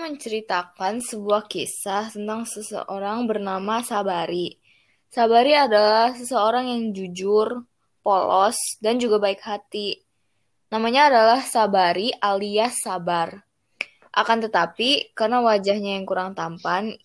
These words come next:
ia tuh seringkali ditolak oleh cinta pertamanya dan terakhirnya yaitu Marlena. Sabari juga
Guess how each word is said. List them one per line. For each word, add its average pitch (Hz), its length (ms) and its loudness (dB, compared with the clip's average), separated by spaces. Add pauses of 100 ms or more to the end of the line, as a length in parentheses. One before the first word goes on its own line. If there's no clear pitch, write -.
(260)
ia 240 160 2
tuh 254 160 -6
seringkali 226 560 0
ditolak 214 640 0
oleh 214 320 -4
cinta 202 560 -8
pertamanya 190 960 -4 (400)
dan 208 240 4
terakhirnya 196 720 0
yaitu 214 320 -2
Marlena. 175 720 -6 (720)
Sabari 247 480 4
juga 208 560 2